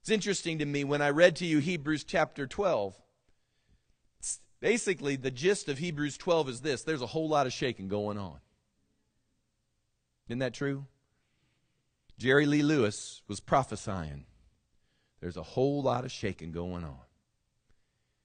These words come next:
God's shaking you. He's shaking me. He's shaking us.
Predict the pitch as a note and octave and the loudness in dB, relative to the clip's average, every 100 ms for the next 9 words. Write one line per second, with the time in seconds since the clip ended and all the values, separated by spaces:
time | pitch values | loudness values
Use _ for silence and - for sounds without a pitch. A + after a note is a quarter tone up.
0 | _ _ _ _ _ _ _ _ _ _ | _ _ _ _ _ _ _ _ _ _
1 | - C3 D3+ - - G3 G3+ - F2 D2+ | 4 8 8 6 2 4 4 0 -8 -8
2 | B1+ _ _ _ _ _ _ - B2 F3+ | -14 _ _ _ _ _ _ -10 2 4
3 | G#2+ F2 - E3+ D3+ C3+ F3+ G3+ A2+ E2 | 4 0 -4 -6 -4 -4 -2 -2 -4 -6
4 | G2 - D3+ C3+ E3+ F#3+ F#2+ - - | -8 -6 -4 -2 -2 -2 -4 -10 -16